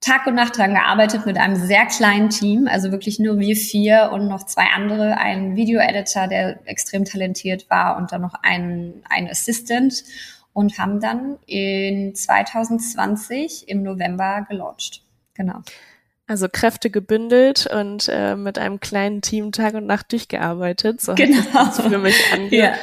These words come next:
Speaker 2: angehört. Und du hast gesagt, dass es sich gut angefühlt hat. Jetzt habe ich, ähm, bei deinen Erzählungen immer so ein bisschen rausgehört, dass du viel nach Bauch oder auch nach
Speaker 1: Ja.
Speaker 2: deinem Herz entschieden hast. Ähm,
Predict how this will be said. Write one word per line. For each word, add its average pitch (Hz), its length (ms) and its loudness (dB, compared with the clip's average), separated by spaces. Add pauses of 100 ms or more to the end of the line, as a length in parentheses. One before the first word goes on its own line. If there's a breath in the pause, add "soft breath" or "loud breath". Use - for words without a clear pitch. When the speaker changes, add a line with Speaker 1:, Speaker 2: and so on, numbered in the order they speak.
(300)
Speaker 2:
angehört. 220 460 4 (100)
Und 233 180 0
du 277 120 4
hast 285 180 2
gesagt, 254 380 4
dass 233 160 -2
es 220 100 -2
sich - 220 -4
gut 269 260 -2
angefühlt 240 720 0
hat. 185 200 0
Jetzt 208 200 -8
habe 214 140 4
ich, - 240 -4
ähm, 196 360 -4
bei 190 140 0
deinen 196 220 0
Erzählungen 220 500 -2
immer 254 300 -2
so 208 80 -2
ein 196 100 -6
bisschen 196 320 -4
rausgehört, 190 680 -4
dass 202 160 -4
du 190 180 -6 (340 soft breath)
viel 208 600 2
nach 190 260 -2
Bauch 214 460 4
oder 190 260 -2
auch - 140 -8
nach 185 80 -6
Speaker 1:
Ja. - 80 -2
Speaker 2:
deinem 175 240 -6
Herz 202 400 2
entschieden 226 520 -8
hast. 233 380 -4 (460 loud breath)
Ähm, 185 380 -2